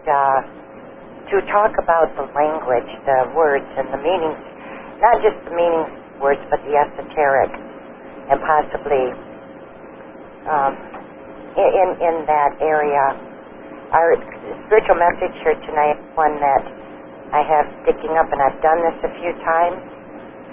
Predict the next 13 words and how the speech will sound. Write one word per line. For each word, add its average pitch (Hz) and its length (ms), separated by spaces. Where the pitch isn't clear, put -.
I'm 151 160
going 151 240
to - 160
do 156 160
it 147 80
again 147 400
tonight. 151 240
It's 143 160
from 156 240
A 139 80
Course 151 240
in 135 160
Miracles, 143 480